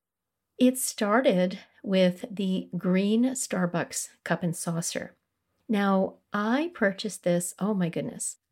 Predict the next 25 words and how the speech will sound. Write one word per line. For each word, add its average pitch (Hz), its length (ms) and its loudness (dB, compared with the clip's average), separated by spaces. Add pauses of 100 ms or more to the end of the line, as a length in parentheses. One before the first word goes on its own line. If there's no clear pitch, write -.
(360)
I 226 120 0
can't 226 240 4
even 226 220 4
tell 190 180 0
you 185 160 4
how 185 140 2
many 180 180 4
years 160 240 0
ago 156 240 0
it - 80 -2
was. - 360 -6
It - 80 -6
was 175 200 -2
just - 340 -10
so 185 200 0
long 160 260 -2
ago. - 320 -4 (560)
And 214 200 0
what 226 160 0
was 370 160 0
unusual 202 540 4
about 160 300 0
this 175 160 0
particular 180 500 -6
purchase - 640 -4